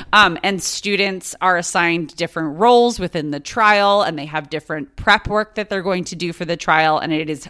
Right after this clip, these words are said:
hard, 'cause while they have not read the entirety of either of these plays, they have to really have a certain knack for reading and understanding the language and digging into it if they're going to use it as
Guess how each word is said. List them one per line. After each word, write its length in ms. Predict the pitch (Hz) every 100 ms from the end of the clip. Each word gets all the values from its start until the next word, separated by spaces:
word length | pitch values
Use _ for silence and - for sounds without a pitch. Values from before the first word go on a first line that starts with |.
| _
hard, 1080 | - - - - 175 160 160 147 156 160 180 - - - - -
'cause 380 | 247 233 190 180 - _ _
while 300 | 196 214 254
they 100 | 254
have 220 | 220 190
not 260 | 170 190 - 151
read 320 | 160 165 165
the 140 | 180
entirety 760 | 165 156 - 165 175 180 190 208
of 160 | 160 - -
either 380 | 190 196 214 220
of 140 | 185
these 240 | 170 170
plays, 680 | - - 147 143 180 262 - - - - _ _ _ -
they 160 | 190
have 400 | 196 175 202 254
to 100 | -
really 840 | 202 147 160 180 185 220 254 294 - _
have 340 | - 165 180 175
a 40 |
certain 840 | 175 - 190 - 190 185 180 170 170 _ _
knack 640 | 151 151 147 156 - - - _ _ _ _ _ _ -
for 180 | - 180
reading 460 | 147 185 196 196
and 80 | 165
understanding 800 | 160 170 170 - 160 160 156 151
the 100 | 151
language 540 | 147 240 277 160 156
and 120 | 175
digging 300 | 165 180 160
into 260 | 165 208 160
it 120 | 143
if 100 | 139
they're 100 | 151
going 240 | 147 170 160
to 140 | 151
use 240 | 156 151
it 80 | 139
as 140 | 135